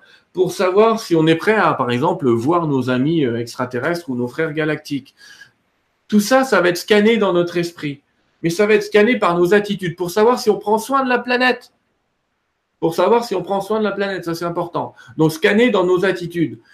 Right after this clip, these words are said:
Ça veut dire que c'est pas un truc où l'énergie va venir au-dessus, vous demander, « Est-ce que vous voulez un nouveau monde plus écologique, plus sympa,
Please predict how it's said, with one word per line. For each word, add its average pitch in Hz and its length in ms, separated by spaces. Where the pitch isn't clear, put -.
Ça 208 140
veut 214 140
dire 220 200
que 175 80
c'est 165 160
pas 240 180
un 214 120
truc 214 420
où 170 140
l'énergie 170 480
va 160 100
venir 147 220
au-dessus, 151 280
vous 175 160
demander, « 156 500
Est-ce 160 120
que 240 120
vous 208 180
voulez 202 140
un 214 100
nouveau 202 240
monde 214 400
plus 196 160
écologique, 214 640
plus 202 140
sympa, 214 640